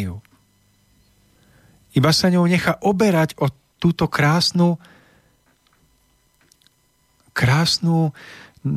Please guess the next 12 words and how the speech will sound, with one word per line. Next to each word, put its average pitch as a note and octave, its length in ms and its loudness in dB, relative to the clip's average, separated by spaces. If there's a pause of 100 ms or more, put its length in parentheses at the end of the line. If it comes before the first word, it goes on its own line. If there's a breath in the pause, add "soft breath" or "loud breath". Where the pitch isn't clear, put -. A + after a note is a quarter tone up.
tú, - 100 -2
tú C3 140 0
nádheru, F3 480 2
ktorú C#3 320 -2
prináša D3 560 0
prítomnosť. D#3+ 720 -4 (1040)
Aby B2+ 180 0
potom E3+ 300 0
po F#3 220 0
rokoch F3 260 0
spoznal, D#3+ 580 -2
že C#3 220 -2